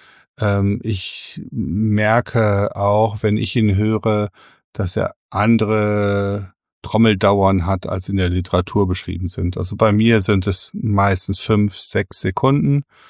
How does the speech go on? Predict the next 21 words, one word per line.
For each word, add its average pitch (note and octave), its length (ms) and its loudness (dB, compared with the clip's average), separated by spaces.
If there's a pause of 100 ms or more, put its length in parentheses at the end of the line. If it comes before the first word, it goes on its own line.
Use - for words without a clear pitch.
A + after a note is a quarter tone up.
(520)
und, F#2+ 460 0
ähm, F2+ 480 0
ich - 200 -8
find - 320 -2
kürzere G2+ 640 2
und G2+ 180 0
längere F#2 500 2
Werte F2 560 0
in F#2 100 -2
der F2+ 100 0
Literatur. F2+ 720 -2
Also G2 380 2 (480)
ich G2 160 -4
schließe B2 340 0
daraus, G2 640 2
äh, F#2+ 460 0
entweder G2+ 800 2 (120)
hier G#2+ 280 0
und G2+ 180 0
da F#2+ 380 2
wird F#2+ 600 -4